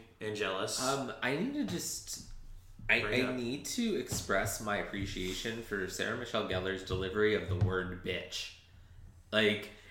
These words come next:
Speaker 2: it, that, the way they do it, you see James deliver the "don't walk away from me," and then we get a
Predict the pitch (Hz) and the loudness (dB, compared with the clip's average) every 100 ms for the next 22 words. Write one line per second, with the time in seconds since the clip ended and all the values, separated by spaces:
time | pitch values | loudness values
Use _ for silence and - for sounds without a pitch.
0 | - 151 175 - - - 131 147 127 135 | 0 4 4 2 -10 -2 2 2 4 6
1 | 156 147 139 135 104 110 113 110 135 127 | 6 6 6 6 6 4 0 -2 0 2
2 | 123 123 117 110 - 123 120 113 104 98 | 2 0 -4 -10 0 4 4 4 2 -2
3 | - 113 107 107 98 101 95 98 101 95 | -2 4 6 8 6 4 0 0 0 2
4 | 95 - 101 98 92 95 87 87 85 - | 2 2 2 2 2 -4 -4 -4 -4 -2
5 | 101 98 101 92 92 | -2 -2 0 0 -2